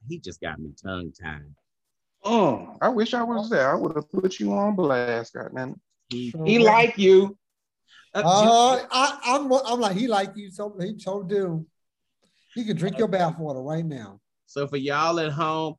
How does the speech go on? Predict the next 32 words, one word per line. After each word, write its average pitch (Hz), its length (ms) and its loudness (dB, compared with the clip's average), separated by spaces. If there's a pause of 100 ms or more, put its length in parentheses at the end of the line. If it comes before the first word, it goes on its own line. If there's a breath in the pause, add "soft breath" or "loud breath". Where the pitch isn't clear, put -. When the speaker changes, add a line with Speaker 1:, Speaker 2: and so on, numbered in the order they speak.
(260)
Speaker 1:
he 156 160 -6
is 120 140 -4
the 117 120 -12
same 160 520 -6
size 139 540 -6
as 120 220 -10
Armand. 139 720 -2
He 151 180 -10 (140)
is 101 140 -12
this 104 160 -8 (120)
big, 110 180 -8 (100)
tall 151 440 -2
guy, 147 540 -6 (480)
and 117 220 -6
he's 117 240 -6
this 101 180 -12
chocolate 117 540 -6 (100)
thing, 82 320 -10
just - 240 -14
chocolate, - 460 -10 (1200)
just - 280 -14
chocolate. 85 540 -8 (340)
I'm 131 200 -8
like, 82 260 -8 (120)
O 139 220 -8
M 82 260 -10
G 95 260 -10
G. 80 280 -12 (320)
Speaker 2:
Chris 156 160 0
said 127 160 2
he 123 80 2
wanna 117 260 -4